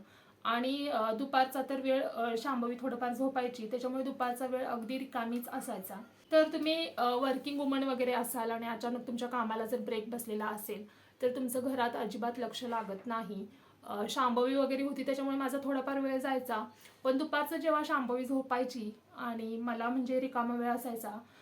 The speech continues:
तेव्हा खरंच मला ते जाणवायचं की बाबा, मला एवढा एक्सपिरियन्स असून, म्हणजे, एवढं माझं, अ, शिक्षण असून सुद्धा मी घरात बसले आणि इतका माझ्याकडे रिकामा वेळ आहे.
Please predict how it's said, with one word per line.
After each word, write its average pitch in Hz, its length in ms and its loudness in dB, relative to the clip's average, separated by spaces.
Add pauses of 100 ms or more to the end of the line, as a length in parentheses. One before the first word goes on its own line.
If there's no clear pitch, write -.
(260)
तेव्हा 277 340 6
खरंच 302 300 2
मला 285 260 2
ते 294 60 -2
जाणवायचं 254 460 0
की 269 120 -6
बाबा, 262 240 2
मला 269 240 2
एवढा 262 380 4
एक्सपिरियन्स 285 600 -4
असून, 254 360 -2 (100)
म्हणजे, 240 300 -2 (160)
एवढं 240 300 2
माझं, 240 340 0 (140)
अ, 226 200 -6
शिक्षण 254 400 -4
असून 254 320 -2
सुद्धा 240 420 -4
मी 240 120 0
घरात 226 320 0
बसले 214 600 -8 (340)
आणि 214 380 -2
इतका 240 340 -4
माझ्याकडे 262 380 0
रिकामा 254 340 -2
वेळ 240 220 -4
आहे. 220 360 -8